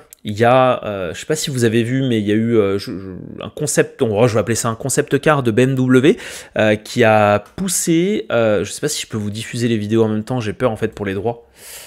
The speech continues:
Euh, la dernière fois j'avais fait ça, euh, et je remercie Jean-Michel Dubois pour ça. Mais non, non, non, je sais. Bref, j'avais fait, j'avais fait tourner, euh, Bonne Nuit les Petits, et Bonne Nuit les Petits, euh, j'ai,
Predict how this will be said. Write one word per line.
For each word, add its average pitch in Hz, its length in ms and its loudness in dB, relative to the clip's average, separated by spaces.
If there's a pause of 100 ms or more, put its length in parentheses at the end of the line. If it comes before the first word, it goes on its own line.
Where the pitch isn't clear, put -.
(420)
Euh, - 160 -12 (280)
la 85 100 -8
dernière 101 180 -4
fois 117 140 0
j'avais 101 180 -2
fait 110 140 -8
ça, 113 300 -2
euh, 90 360 -6 (720)
et - 140 -8
je 98 100 -8
remercie 98 400 -4
Jean-Michel 92 380 -4
Dubois 107 260 -2
pour - 160 -20
ça. 165 140 -12 (100)
Mais 110 160 0
non, 143 180 4
non, 131 140 4
non, 117 240 4
je 104 160 -4
sais. 92 240 -6 (340)
Bref, 117 320 4
j'avais 107 200 4
fait, 110 280 0
j'avais 107 200 4
fait 120 140 -4
tourner, 107 380 2
euh, 92 200 2
Bonne 95 260 0
Nuit 117 140 0
les 113 80 2
Petits, 170 580 -2
et 113 120 2
Bonne 107 160 0
Nuit 117 120 0
les 110 120 2
Petits, 117 480 -4
euh, 85 540 -4
j'ai, 85 200 -10